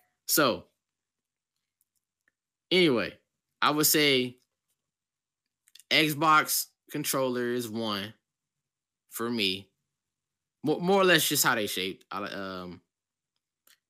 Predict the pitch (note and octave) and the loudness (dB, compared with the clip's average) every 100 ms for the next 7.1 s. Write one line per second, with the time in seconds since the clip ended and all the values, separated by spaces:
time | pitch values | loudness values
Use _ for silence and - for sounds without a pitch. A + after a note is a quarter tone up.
0 | - B2 C3 C3 B2+ - B2 A#2 A2 G#2 | -8 0 0 2 0 0 2 2 0 -2
1 | _ _ - - C3+ C#3 C#3 C#3 - C3+ | _ _ -18 -4 0 2 2 2 0 -4
2 | C#3 C3+ C3 B2+ C3+ - _ _ _ _ | -2 0 0 -4 -6 -14 _ _ _ _
3 | _ _ - F#2+ G2 F#2+ E2+ - _ _ | _ _ -12 -6 -4 -4 -8 -10 _ _
4 | _ _ _ - - - - C#3 E3+ F#3 | _ _ _ -10 -6 -4 2 6 6 6
5 | F#3 F#3 F3+ - _ _ _ _ _ _ | 4 0 -2 -10 _ _ _ _ _ _
6 | _ _ _ _ B2 B2+ B2+ B2+ B2 A#2+ | _ _ _ _ -6 -2 0 0 0 -2
7 | A2+ | -6